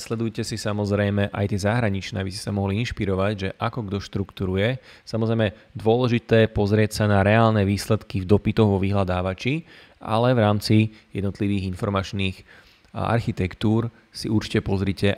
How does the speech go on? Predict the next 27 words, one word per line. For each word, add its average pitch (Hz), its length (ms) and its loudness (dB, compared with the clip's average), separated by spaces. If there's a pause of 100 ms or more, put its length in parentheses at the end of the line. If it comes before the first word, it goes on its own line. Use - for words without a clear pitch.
aj 92 320 -2
reálne 101 480 2
weby 90 400 0
zo - 160 -4
zahraničia, 92 720 0
ktoré - 240 -2
majú 90 240 2
vysoké - 240 -4
návštevnosti. 92 800 -4 (1120)
Všimnite 98 400 0
si, 92 320 0 (240)
až - 160 -12
tu 113 160 2
sú - 160 2
potom 95 320 2
tie 92 80 2
kategórie. 92 720 2 (160)
No - 160 -4
teraz 110 320 10
sa 92 240 2 (480)
budú 107 400 0 (240)
voľby 107 320 8
v 110 80 6
Amerike, 113 400 6
tak 98 160 0
vidíte, 98 400 2
je - 20 -16